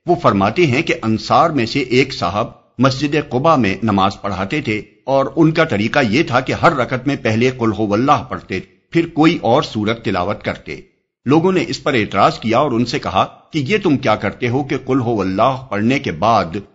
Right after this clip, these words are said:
इसे काफी ना समझकर कोई और सूरत भी उसके साथ मिला लेते हो, ये ठीक नहीं है। या तो सिर्फ इसी को पढ़ो और या इसे छोड़कर कोई और सूरत पढ़ो। उन्होंने कहा, "मैं इसे नहीं छोड़ सकता, तुम चाहो तो मैं तुम्हें नमाज पढ़ाऊं,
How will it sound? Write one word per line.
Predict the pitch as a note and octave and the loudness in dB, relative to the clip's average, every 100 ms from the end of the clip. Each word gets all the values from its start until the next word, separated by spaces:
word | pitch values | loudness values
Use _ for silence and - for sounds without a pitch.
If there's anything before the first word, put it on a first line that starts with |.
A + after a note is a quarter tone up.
| _ D3+ | _ -6
इसे | C#3 D#3+ | -2 -4
काफी | D#3 A2+ - D3 | 0 -2 0 0
ना | A#2+ | 2
समझकर | E3+ A#2+ G2+ - A2 G#2+ - _ | 0 -2 -4 -2 -4 -4 -12 _
कोई | D3 D#3+ - | -4 -4 0
और | B2 F3 | 2 2
सूरत | - B2+ A#2+ | 0 -2 -2
भी | G#2+ A2 | 0 -2
उसके | F#2+ A#2+ | -2 -6
साथ | G#2+ G2 F#2+ A2 | -4 -4 -2 -4
मिला | F#2 F2 | -4 -4
लेते | F2+ F2+ G2+ | -6 -6 -8
हो, | F2 D#2 - _ _ A#2+ | -8 -12 -18 _ _ 0
ये | D3 D3 | 0 2
ठीक | - A2+ B2+ | 0 -2 0
नहीं | C3+ A#2 E2 | 0 0 -2
है। | D#2 C2 _ _ _ _ - | -8 -12 _ _ _ _ 0
या | B2 D#3+ | 2 2
तो | F3+ | 2
सिर्फ | F3 D#3+ A2 | 0 -2 -2
इसी | - F#3+ | -4 0
को | F#3 | 0
पढ़ो | - G2+ G#2 B2 - A2+ | 2 2 2 -2 -4 -2
और | A#2 | 0
या | G#2+ C#3 G2+ C3 | 4 4 4 0
इसे | A#2+ C#3 | -2 -2
छोड़कर | - A2+ A#2+ - | 0 -2 -2 -4
कोई | - B2+ B2+ | -2 -2 0
और | C3 A#2+ | 2 2
सूरत | - F#2 F2+ E2 | 0 -6 -6 -6
पढ़ो। | F2 E2 D2+ - _ - | -6 -6 -8 -16 _ 0
उन्होंने | D#3+ F3+ D#3+ | 2 4 0
कहा, | C#3+ D#3 - | 0 0 2
"मैं | B2+ D#3 - | 2 2 0
इसे | C3 C3+ | -4 -2
नहीं | A2+ G2+ D#3+ | 0 0 0
छोड़ | A#2+ G2+ | -2 -4
सकता, | - G2+ - G2+ - _ _ | -4 -6 -2 -2 -4 _ _
तुम | F3 F3+ | 0 2
चाहो | F3 A2 D3+ B2 - | 2 2 2 -2 -2
तो | C#3+ | 0
मैं | B2 | 0
तुम्हें | A#2 A2+ | 2 0
नमाज | G#2+ F#2+ G#2 A2+ | 0 0 0 -2
पढ़ाऊं, | F2 E2 G2 C3+ | -8 -2 0 0